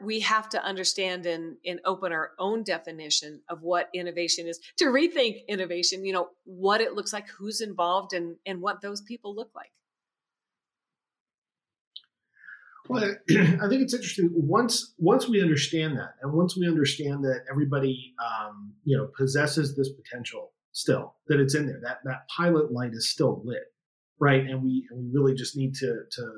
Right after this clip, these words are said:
Speaker 2: learn how to kind of turn the burner on, uh, so to speak. Um, I, I think that's really where, where your book, uh, picks up. And it, and it's about, um, not so much about here's how to get creative, here's how to get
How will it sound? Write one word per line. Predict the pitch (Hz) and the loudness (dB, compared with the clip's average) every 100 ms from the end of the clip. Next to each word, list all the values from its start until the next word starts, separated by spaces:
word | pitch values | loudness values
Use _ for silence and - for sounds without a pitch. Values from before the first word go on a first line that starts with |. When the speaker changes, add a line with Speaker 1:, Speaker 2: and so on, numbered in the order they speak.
| 107 127 | -12 -2
Speaker 2:
learn | 131 120 | 0 0
how | 123 | -4
to | - - | -6 -14
kind | - | -18
of | - | -12
turn | - 117 | -6 -6
the | - | -6
burner | - - - - - - _ _ - _ _ 95 | -6 -6 -6 -10 -16 -18 _ _ -20 _ _ -8
on, | |
uh, | 98 95 | -6 -6
so | - - | -6 -6
to | 95 | -8
speak. | - 87 85 _ _ _ _ _ _ 135 | -12 -14 -16 _ _ _ _ _ _ 0
Um, | 131 127 123 - - _ _ _ _ _ _ _ _ _ - _ | 2 2 -2 -4 -10 _ _ _ _ _ _ _ _ _ -20 _
I, | 143 151 | 2 4
I | 160 165 | 4 6
think | 185 | 4
that's | 180 175 143 | 4 0 2
really | 156 190 | 2 2
where, | 151 120 143 135 135 135 131 - | 2 2 2 2 0 -2 -4 -6
where | - 131 131 | -2 0 0
your | 123 131 127 - | 0 -4 -4 2
book, | 160 160 - - - | 2 2 -4 -16 -4
uh, | 123 120 - | -2 0 -2
picks | 139 131 156 | -2 0 0
up. | 135 - _ _ _ - | -2 -6 _ _ _ -2
And | 123 123 | 0 0
it, | 113 - | -2 -2
and | 131 | -2
it's | 117 | -2
about, | 123 123 120 120 - | -2 0 0 -2 -10
um, | 117 107 107 - _ 147 | -10 -8 -8 -12 _ 0
not | 190 233 | 2 2
so | 247 | 0
much | 220 196 | 0 2
about | 156 143 131 - _ _ | 2 4 0 -4 _ _
here's | 170 170 156 | 4 4 4
how | 143 | 2
to | 135 | 2
get | 113 113 | -2 -8
creative, | - 127 123 160 135 - - | -8 -2 2 2 2 -6 -6
here's | 131 123 | -4 -2
how | 117 | -4
to | 107 | -6
get | - | -12